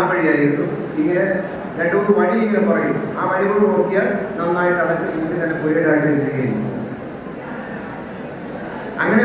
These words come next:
വെള്ളമൊന്നും ഒഴുക്കിക്കളയാനുള്ള വഴി പോലും നമ്മുടെ മുമ്പിലില്ല. കുളങ്ങൾ ഇപ്പോ കാര്യമായിട്ടില്ല. മുൻപ് എല്ലാ വീടുകളിലും കിണറുണ്ടായിരുന്നു, ഇപ്പോ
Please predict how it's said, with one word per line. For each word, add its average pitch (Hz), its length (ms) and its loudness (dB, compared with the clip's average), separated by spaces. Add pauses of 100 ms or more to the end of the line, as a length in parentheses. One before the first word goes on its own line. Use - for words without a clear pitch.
(100)
വെള്ളമൊന്നും 247 480 4
ഒഴുക്കിക്കളയാനുള്ള 226 760 4
വഴി 214 160 4
പോലും 214 200 6
നമ്മുടെ 214 200 4
മുമ്പിലില്ല. 202 340 4 (1600)
കുളങ്ങൾ 220 400 6 (560)
ഇപ്പോ 208 240 0
കാര്യമായിട്ടില്ല. 196 680 4 (2500)
മുൻപ് 214 220 6 (100)
എല്ലാ 233 180 6 (120)
വീടുകളിലും 220 400 4
കിണറുണ്ടായിരുന്നു, 202 600 2 (1300)
ഇപ്പോ 165 140 0